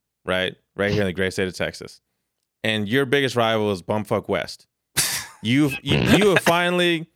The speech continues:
you have finally come up with a, an offensive system that they've, nobody's ever seen before.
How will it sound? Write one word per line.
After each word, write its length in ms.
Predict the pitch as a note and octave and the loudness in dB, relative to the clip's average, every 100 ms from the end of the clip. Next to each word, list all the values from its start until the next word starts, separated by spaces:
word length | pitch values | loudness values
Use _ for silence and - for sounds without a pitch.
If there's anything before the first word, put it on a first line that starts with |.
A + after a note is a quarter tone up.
| _ | _
you 120 | - F#3+ | -2 0
have 100 | D#3+ | 2
finally 340 | E3 E3 D#3 | 0 0 0
come 240 | - D3+ | 0 0
up 260 | B2+ B2 - | 2 0 0
with 160 | A2+ G2+ | -2 2
a, 140 | G2+ G#2 | 0 0
an 120 | A2 | 0
offensive 500 | B2+ C#3 C#3 B2 A#2 | 0 0 -2 -2 -4
system 460 | - G#2 - F#2 F2 _ _ _ _ _ _ _ _ _ - | -2 -4 -4 -10 -10 _ _ _ _ _ _ _ _ _ -4
that 80 | F#2+ | 0
they've, 180 | A#2 | 0
nobody's 380 | A2 B2+ C#3 B2+ | 2 2 4 2
ever 140 | B2 A2+ | 2 0
seen 220 | B2 C#3 | 0 -2
before. 480 | B2+ C#3 C3+ C#3 | -2 0 0 0